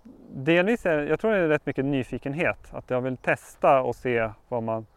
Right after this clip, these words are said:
liksom flytta fram gränserna och se vad man kan göra. Och sen är det också,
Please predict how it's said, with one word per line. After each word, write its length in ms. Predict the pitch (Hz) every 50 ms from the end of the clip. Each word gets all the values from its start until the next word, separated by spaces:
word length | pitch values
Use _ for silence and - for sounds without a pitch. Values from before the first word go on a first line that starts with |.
| _ _ _ _ _ _ _ _ _ _
liksom 240 | - 120 - - 123
flytta 280 | - - 127 - 127
fram 260 | - - 131 120 120 120
gränserna 460 | 135 135 123 117 107 - 175 151 131
och 60 | 117
se 140 | - 120 117
vad 120 | 113 110
man 120 | 110 113 107
kan 200 | - 131 127 123
göra. 440 | 123 120 120 117 120 131 151 151
Och 120 | 139 127 120
sen 240 | - 143 147 156 165
är 80 | 170
det 60 | 170
också, 460 | 170 147 - - - 151 135 135 135